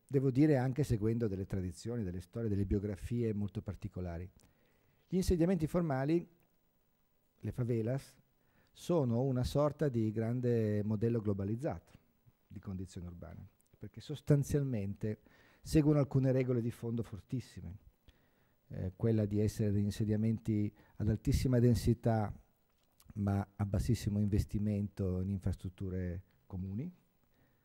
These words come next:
Eh, sono degli insediamenti ovunque questo del mondo in cui sostanzialmente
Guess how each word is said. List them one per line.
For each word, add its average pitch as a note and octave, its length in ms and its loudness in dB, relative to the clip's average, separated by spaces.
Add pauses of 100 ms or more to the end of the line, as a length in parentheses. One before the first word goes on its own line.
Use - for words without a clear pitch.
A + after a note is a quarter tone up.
(540)
Eh, G#2+ 300 -2
sono C3+ 1000 2
degli B2 180 2
insediamenti B2+ 1400 0 (120)
ovunque B2+ 560 2
questo G#2+ 340 2
del A2+ 120 -4
mondo A#2 360 0
in G#2 100 -2
cui A#2 420 -2 (220)
sostanzialmente D#3 1080 2